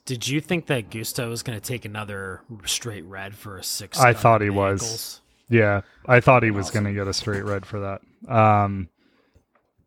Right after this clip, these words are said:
Speaker 2: he's gotta clean that up out of his <laughs> game, whatever that is. Like, yeah, I mean, just studs up right into,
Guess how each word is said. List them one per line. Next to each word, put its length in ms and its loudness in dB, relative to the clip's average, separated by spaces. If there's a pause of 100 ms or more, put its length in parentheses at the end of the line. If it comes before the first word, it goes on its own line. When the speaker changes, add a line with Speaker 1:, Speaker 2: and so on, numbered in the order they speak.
(720)
Speaker 2:
he's 200 2
gotta 200 4
clean 320 0
that 200 0
up 220 -2
out 180 -6
of 60 -10
his 160 -2
<laughs> 220 2
game, 220 6
whatever 360 6
that 200 4
is. 240 4
Like, 300 0 (840)
yeah, 520 6
I 100 2
mean, 180 6
just 260 2
studs 420 4
up 220 4
right 240 4
into, 1160 -2